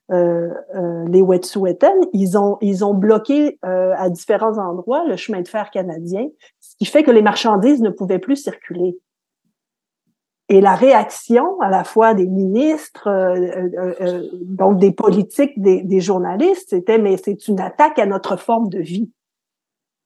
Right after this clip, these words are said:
Et donc, si on bloque les trains de marchandises, euh, euh, le récit qu'on se fait, c'est que, euh, les, les, les peuples autochtones, euh,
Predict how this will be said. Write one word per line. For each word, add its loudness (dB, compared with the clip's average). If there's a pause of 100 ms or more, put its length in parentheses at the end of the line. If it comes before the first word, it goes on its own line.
Et 2
donc, 2
si 2
on 4
bloque 2
les 2
trains 2
de 4
marchandises, -4 (460)
euh, -6 (180)
euh, -6
le 4
récit 4
qu'on 2
se -10
fait, 2 (220)
c'est 2
que, 6 (280)
euh, 4
les, 2
les, -2
les -4
peuples 2
autochtones, -4 (320)
euh, -6